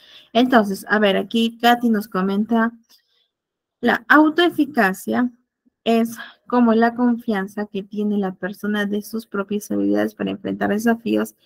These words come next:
y superar obstáculos. Excelente, Katy. En efecto,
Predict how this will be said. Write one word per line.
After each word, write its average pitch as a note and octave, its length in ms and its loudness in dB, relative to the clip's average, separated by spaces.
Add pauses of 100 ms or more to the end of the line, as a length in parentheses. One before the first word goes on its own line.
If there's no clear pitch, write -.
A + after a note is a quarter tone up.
(200)
y C#4 100 0
superar A3+ 440 2
obstáculos. F#3 520 -4
Excelente, G3+ 640 0
Katy. - 300 -4
En G3+ 140 2
efecto, B3+ 500 0